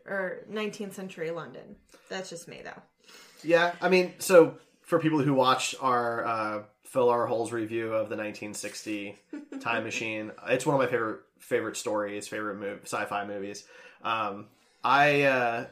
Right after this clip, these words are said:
Speaker 2: I would like to see a, a new version of it that sticks close to the novella. You know, um, the original sticks pretty close to it, but doesn't really go all the way with that. And the, uh, early two thousands remake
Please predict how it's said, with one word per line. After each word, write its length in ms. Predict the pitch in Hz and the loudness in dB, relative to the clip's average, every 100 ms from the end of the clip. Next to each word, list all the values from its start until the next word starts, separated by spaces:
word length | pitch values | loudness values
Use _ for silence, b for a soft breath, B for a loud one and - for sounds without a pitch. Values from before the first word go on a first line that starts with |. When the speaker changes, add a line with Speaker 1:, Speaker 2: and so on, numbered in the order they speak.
| _ _ - | _ _ 0
Speaker 2:
I 200 | 139 165 | 4 6
would 200 | 175 151 | 6 4
like 380 | 139 131 131 - | 4 2 0 -6
to 100 | 143 | -6
see 300 | - 131 131 | -4 0 0
a, 400 | 131 127 131 127 | 0 0 0 0
a 60 | |
new 240 | 131 131 120 | -2 -2 0
version 400 | 120 123 123 117 | 0 0 -2 -4
of 120 | 117 | -2
it 140 | 117 113 | -2 -2
that 200 | 110 - | -4 -4
sticks 360 | - 113 - | -6 -8 -8
close 380 | - 110 110 104 | -10 -4 -4 -4
to 80 | - | -10
the 100 | 113 | -4
novella. 500 | 127 139 202 - - - B B B | 2 4 4 2 -4 -14 B B B
You 160 | - 120 | -2 0
know, 360 | 110 110 113 - | 0 -2 -4 -2
um, 480 | 117 113 107 107 107 | -2 0 -4 -6 -4
the 120 | 123 | -2
original 420 | 135 147 156 151 | 0 0 2 2
sticks 260 | - 135 - | 0 -6 -8
pretty 260 | - 160 | -6 -4
close 340 | 160 160 147 - | 0 0 0 -2
to 260 | 156 143 139 | -4 0 0
it, 140 | 139 | 0
but 180 | 127 117 | -4 -2
doesn't 260 | 127 120 104 | -2 -2 -4
really 180 | 120 110 | -4 -2
go 120 | 117 | 0
all 140 | 113 110 | 0 0
the 60 | |
way 120 | 110 127 | 4 4
with 180 | 127 | 4
that. 300 | 123 117 120 | 2 0 0
And 220 | 113 107 107 | -4 -8 -6
the, 280 | 104 104 B B B - | -8 -8 B B B -6
uh, 160 | 104 123 | -2 4
early 200 | 123 117 | 4 2
two 120 | 120 | 0
thousands 360 | 123 120 110 | 0 0 -4
remake 500 | 117 113 113 104 - | -8 -6 -4 -6 -10